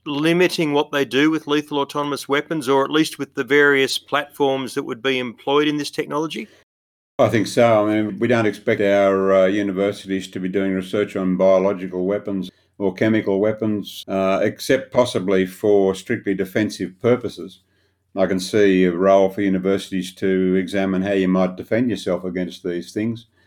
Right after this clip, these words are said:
Speaker 2: And certainly for, uh, people in the sort of arms control kind of space in universities to be thinking about how you establish an effective regime that, that outlaws such weapons,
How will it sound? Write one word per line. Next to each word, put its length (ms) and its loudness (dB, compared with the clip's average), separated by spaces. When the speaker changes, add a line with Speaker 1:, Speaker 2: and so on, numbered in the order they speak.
Speaker 2:
And 240 0
certainly 800 4
for, 680 2
uh, 260 4
people 460 -2
in 120 0
the 80 -4
sort 200 -2
of 60 -2
arms 360 0
control 680 0
kind 340 -2
of 80 -2
space 420 -2
in 140 -2
universities 800 -2
to 80 -20
be 100 -2
thinking 400 -4
about 300 0
how 160 0
you 480 2
establish 600 2
an 120 0
effective 720 0
regime 840 4
that, 340 -2
that 180 -2
outlaws 560 2
such 300 -6
weapons, 520 -6